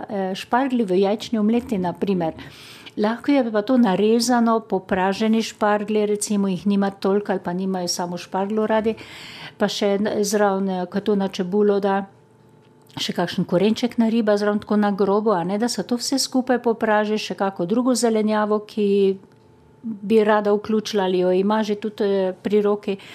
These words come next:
No, in to, ko je popraženo, začinjeno, okusno, eh, lahko nadeva s tem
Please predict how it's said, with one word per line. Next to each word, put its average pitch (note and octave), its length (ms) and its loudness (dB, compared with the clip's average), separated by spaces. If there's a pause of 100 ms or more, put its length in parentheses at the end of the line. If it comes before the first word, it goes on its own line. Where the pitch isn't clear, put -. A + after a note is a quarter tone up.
(360)
No, B3 140 4
in D#4 180 6
to, C#4+ 160 0
ko C#4 140 -2
je G#3+ 160 6
popraženo, A#3 800 2
začinjeno, G#3+ 920 2
okusno, C#4 640 2 (520)
eh, G3 260 0
lahko A3+ 760 0 (460)
nadeva A3 640 2
s C#4+ 160 -2
tem C4+ 320 4